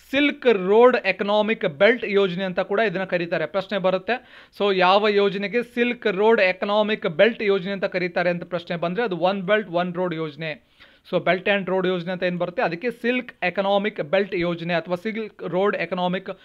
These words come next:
ಬೆಲ್ಟ್ ಯೋಜನೆ ಅಂತ ಕರೀತಾರೆ. ಈ ಒಂದು ಇನಿಷಿಯೇಟಿವ್ ಅನ್ನ ಟೂ ತೌಸಂಡ್ ಸೆವೆಂಟೀನ್ ಅಲ್ಲಿ, ಈ ಒಂದು ಯೋಜನೆಯ ಬಗ್ಗೆ ಎರಡ್ ಸಾವಿರದ ಹದಿನೇಳರಲ್ಲಿ ಚೀನಾದ ಸಂವಿಧಾನದಲ್ಲಿ ಸೇರಿಸ್ಕೊಂಡಿದ್ದಾರೆ.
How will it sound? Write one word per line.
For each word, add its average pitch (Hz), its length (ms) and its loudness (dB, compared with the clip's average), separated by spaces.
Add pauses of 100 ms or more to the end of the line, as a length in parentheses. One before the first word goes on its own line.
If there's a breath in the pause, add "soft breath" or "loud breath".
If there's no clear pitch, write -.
(260 loud breath)
ಬೆಲ್ಟ್ 190 360 4
ಯೋಜನೆ 180 320 0
ಅಂತ 170 100 -6
ಕರೀತಾರೆ. 180 580 -4 (300 soft breath)
ಈ 262 160 2
ಒಂದು 269 240 6
ಇನಿಷಿಯೇಟಿವ್ 254 680 -4
ಅನ್ನ 226 180 2
ಟೂ 220 220 -4
ತೌಸಂಡ್ 233 380 0
ಸೆವೆಂಟೀನ್ 196 520 -2
ಅಲ್ಲಿ, 170 140 -2
ಈ 196 180 -8
ಒಂದು 202 340 -4
ಯೋಜನೆಯ 190 420 -2
ಬಗ್ಗೆ 208 280 -4
ಎರಡ್ 190 220 -2
ಸಾವಿರದ 208 220 -4
ಹದಿನೇಳರಲ್ಲಿ 196 680 0
ಚೀನಾದ 220 520 -2
ಸಂವಿಧಾನದಲ್ಲಿ 185 880 -2
ಸೇರಿಸ್ಕೊಂಡಿದ್ದಾರೆ. 160 1120 -6